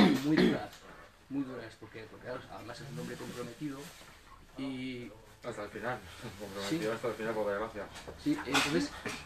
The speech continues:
Speaker 1: quiero decir que, que, que es una especie de, de personaje renacentista. A mí me, me apasiona mucho.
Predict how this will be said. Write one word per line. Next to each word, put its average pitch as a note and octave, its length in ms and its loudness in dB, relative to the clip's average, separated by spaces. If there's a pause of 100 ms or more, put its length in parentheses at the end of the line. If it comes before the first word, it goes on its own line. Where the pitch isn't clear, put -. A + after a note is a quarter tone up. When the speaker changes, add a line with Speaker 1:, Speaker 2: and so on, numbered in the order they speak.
Speaker 1:
quiero D#3+ 160 8
decir D#3 220 4
que, C#3 340 2
que, C#3+ 240 2
que D#3 80 4
es D3 140 0
una D3 300 6
especie - 360 0
de, B2+ 800 0 (400)
de A#2 140 -4
personaje A#2+ 460 -6
renacentista. A#2+ 800 -2 (480)
A C3 80 4
mí F3+ 120 8
me, C#3 360 4
me C3 100 -2
apasiona A#2+ 540 -4
mucho. A#2+ 200 -8